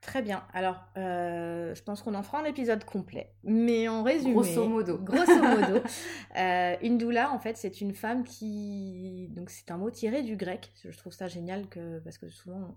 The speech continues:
Speaker 1: on ne s'y attend pas. Et donc, c'est un mot tiré du grec qui veut dire la femme au service de la femme. Et ça veut dire que, euh, en fait, je suis vraiment aux côtés de la femme et je fais tout pour prendre soin d'elle. Donc je suis ce petit, je me vois comme la petite fée qui est à côté d'elle et qui,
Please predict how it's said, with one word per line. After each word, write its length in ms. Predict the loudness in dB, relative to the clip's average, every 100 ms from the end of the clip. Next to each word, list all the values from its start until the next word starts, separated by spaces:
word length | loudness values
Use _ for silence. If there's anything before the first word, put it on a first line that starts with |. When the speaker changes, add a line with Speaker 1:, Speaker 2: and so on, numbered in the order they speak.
| -8
Speaker 1:
on 60 | -6
ne 40 |
s'y 160 | -4 -6
attend 200 | -6 -8
pas. 140 | -10 -14 -20 -20 -20 _ _
Et 120 | -4
donc, 180 | -4 -4
c'est 200 | -6 -6
un 420 | -6 -6 -6 -6
mot 260 | -2 -2 -2
tiré 260 | -4 -4
du 120 | -4
grec 200 | -4 -6
qui 120 | -6 -10
veut 100 | -6
dire 160 | -4
la 140 | -4 -4
femme 260 | -2 0
au 80 | -2
service 380 | -4 -6 -4 -2
de 80 | -2
la 120 | -2
femme. 360 | -4 -8 -8 -16 _ _ _ _ _
Et 160 | -8 -8
ça 180 | -8 -10
veut 120 | -8
dire 240 | -8 -10
que, 120 | -8
euh, 1000 | -6 -4 -4 -4 -4 -4 -4 -6 -6 -8 -10
en 100 | -8
fait, 160 | -8
je 120 | -6
suis 420 | -10 -8 -6 -2 -2
vraiment 480 | -2 -6 -2 -2
aux 60 | -2
côtés 260 | -4 -6 -4
de 60 |
la 100 | -4
femme 280 | -4 -4 -2
et 40 | -4
je 140 | -8
fais 220 | -8 -10 -10
tout 160 | -10 -8
pour 200 | -8 -10
prendre 260 | -6 -4
soin 240 | -4 -6 -4
d'elle. 240 | -4 -6 -12 _ -20 _ _ -12
Donc 160 | -12
je 120 | -8 -10
suis 260 | -10 -14
ce 240 | -6 -4 -4
petit, 580 | -10 -14 -12 -6 -6 -6
je 100 | -8
me 160 | -10
vois 140 | -8 -8
comme 180 | -6 -6
la 100 | -6
petite 360 | -8 -8 -10
fée 320 | -10 -6 -6
qui 180 | -6 -6
est 40 | -6
à 80 | -6
côté 280 | -12 -12
d'elle 300 | -6 -4 -4
et 60 | -8
qui, 420 | -12 -18 -16 -18